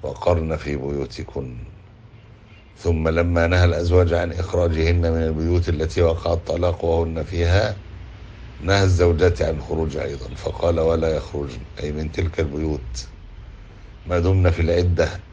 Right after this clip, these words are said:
إلا لأمر ضروري"، البيت ولع مثلًا، في تعبان.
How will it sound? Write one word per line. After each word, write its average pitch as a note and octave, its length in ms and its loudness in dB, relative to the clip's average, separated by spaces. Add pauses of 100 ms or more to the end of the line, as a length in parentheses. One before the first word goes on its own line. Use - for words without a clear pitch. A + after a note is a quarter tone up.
(120)
إلا E2+ 220 2
لأمر E2+ 400 0 (120)
ضروري"، D#2 440 -2 (2000)
البيت D#2+ 380 0
ولع E2 320 4
مثلًا، C#2 300 -8
في E2 140 -4
تعبان. D2+ 440 -2